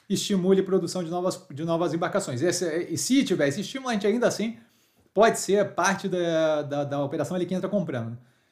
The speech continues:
Taxa de utilização esperada em setenta e sete por cento no segundo trimestre, tá consideravelmente mais abaixo.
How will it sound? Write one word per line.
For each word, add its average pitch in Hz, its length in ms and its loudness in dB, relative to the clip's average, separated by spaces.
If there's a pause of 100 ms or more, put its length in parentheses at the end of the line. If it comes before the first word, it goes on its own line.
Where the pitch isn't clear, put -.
(340)
Taxa 254 240 6
de 202 80 -2
utilização 202 420 2
esperada 170 720 0 (720)
em 165 1120 0
setenta 196 300 0
e - 20 -4
sete 185 220 -6
por 131 160 -6
cento 156 320 -4
no 175 100 -6
segundo 175 300 -2
trimestre, 202 440 -2 (460)
tá 160 140 4
consideravelmente 185 520 0
mais 165 140 0
abaixo. 196 340 0